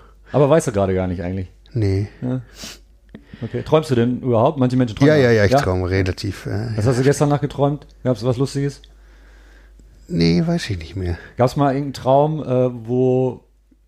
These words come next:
Speaker 1: Detmar oder Danny
Speaker 2: Ja,
Speaker 1: oder
Speaker 2: ja, ich
Speaker 1: Torwart
Speaker 2: träume
Speaker 1: vorkamen?
Speaker 2: häufig, äh, ich träume auch häufig über Tätowieren.
Speaker 1: Ja?
Speaker 2: Ja, Conventions und so.
Speaker 1: Was
Speaker 2: Ja,
Speaker 1: ist
Speaker 2: ja,
Speaker 1: dein
Speaker 2: ja.
Speaker 1: coolster Tattoo-Traum, den du bisher hattest?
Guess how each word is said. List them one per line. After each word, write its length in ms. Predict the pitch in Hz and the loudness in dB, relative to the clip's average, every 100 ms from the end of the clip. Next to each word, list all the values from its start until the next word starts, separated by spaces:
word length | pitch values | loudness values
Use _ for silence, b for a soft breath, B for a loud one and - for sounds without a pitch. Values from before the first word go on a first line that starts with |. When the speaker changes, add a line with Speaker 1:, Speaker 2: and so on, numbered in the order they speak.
| _ _ 127 | _ _ -2
Speaker 1:
Detmar 420 | 156 160 160 147 | 0 0 -2 0
oder 180 | 131 123 | -2 -2
Danny 340 | 127 160 180 | -2 -4 0
Speaker 2:
Ja, 140 | 170 104 | 2 2
Speaker 1:
oder 100 | 92 | 2
Speaker 2:
ja, 0 | |
ich 80 | |
Speaker 1:
Torwart 240 | 92 175 202 | 2 2 2
Speaker 2:
träume 140 | 110 95 | 0 2
Speaker 1:
vorkamen? 240 | 104 120 | 2 4
Speaker 2:
häufig, 260 | - 101 135 | 2 0 -2
äh, 140 | 123 | -4
ich 60 | 107 | -4
träume 400 | 113 135 143 139 | 0 2 4 2
auch 140 | 127 | 2
häufig 480 | 107 135 147 131 117 | 2 2 2 -4 -4
über 160 | 113 107 | -6 -6
Tätowieren. 640 | 107 - 98 104 85 85 _ - | -6 -4 -4 -4 -4 -10 _ -2
Speaker 1:
Ja? 320 | 123 151 175 - | 0 0 -2 0
Speaker 2:
Ja, 160 | 123 | 0
Conventions 1080 | - - 98 92 101 110 - 110 104 101 95 | 0 -4 -2 0 0 0 0 0 0 -2 -4
und 120 | 92 | -6
so. 100 | 95 | -6
Speaker 1:
Was 160 | 98 101 | -6 0
Speaker 2:
Ja, 80 | - | 2
Speaker 1:
ist 80 | 107 | 4
Speaker 2:
ja, 40 | 101 | 2
Speaker 1:
dein 100 | 95 | 2
Speaker 2:
ja. 60 | |
Speaker 1:
coolster 300 | 95 170 151 135 | 0 0 0 -2
Tattoo-Traum, 540 | 151 160 - 147 156 | -2 -4 -4 -2 -2
den 100 | 156 | -4
du 100 | 151 | -6
bisher 280 | 135 - 143 | -6 -4 -2
hattest? 340 | 151 190 - | -2 -6 -8